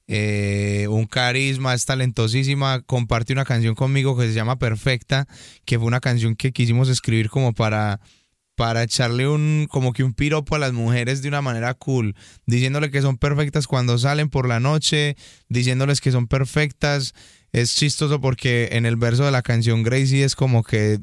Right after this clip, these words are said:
está recibiendo el piropo, pero le está diciendo como que, "Hey, a mí todos me dicen eso, dígame, dígame otro piropo". Entonces es, es particular. Me uní pues ahí como que a todo ese movimiento que estaba de hombre y mujer, ca-, eh, sacando canciones y de todo,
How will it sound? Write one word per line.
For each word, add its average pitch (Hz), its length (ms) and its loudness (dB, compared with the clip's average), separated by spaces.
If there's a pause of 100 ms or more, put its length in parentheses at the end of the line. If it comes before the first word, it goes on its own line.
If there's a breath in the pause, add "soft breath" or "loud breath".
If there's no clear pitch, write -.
(120)
está 110 320 0
recibiendo 120 420 0
el 131 80 -2
piropo, 117 420 0
pero 113 200 0
le 107 100 -2
está 107 180 -4
diciendo 123 360 0
como 107 220 -2
que, 117 320 -2
"Hey, 110 220 -2 (400 soft breath)
a 107 120 0
mí 117 140 0
todos 156 320 0
me 127 140 2
dicen 139 280 0
eso, 143 240 0
dígame, 123 560 0 (280)
dígame 123 420 0
otro 123 420 0
piropo". 117 560 0 (380 soft breath)
Entonces 117 420 0
es, 147 280 0
es 123 140 0
particular. 127 680 0
Me 120 140 2
uní 123 240 2
pues 147 200 0
ahí 151 140 0
como 143 240 0
que 127 80 0
a 123 40 0
todo 120 160 -2
ese 139 100 0
movimiento 131 440 -2
que 139 80 -2
estaba 131 440 -2 (640 soft breath)
de 117 280 0
hombre 120 320 0
y 139 60 -2
mujer, 139 640 0
ca-, - 220 -2
eh, 135 80 2
sacando 139 340 0
canciones 135 580 0
y 123 60 2
de 117 100 2
todo, 120 500 0